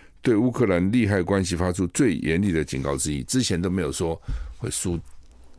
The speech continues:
会输掉了等等，没有讲得这么难听的哈。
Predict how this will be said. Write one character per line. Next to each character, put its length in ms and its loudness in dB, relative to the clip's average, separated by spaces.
会 140 -8
输 260 -4
掉 240 -2
了 120 -6
等 180 -8
等， 80 -8
没 100 -2
有 60 0
讲 160 -6
得 80 -6
这 80 0
么 60 -2
难 200 -6
听 240 -2
的 60 -10
哈。 200 -6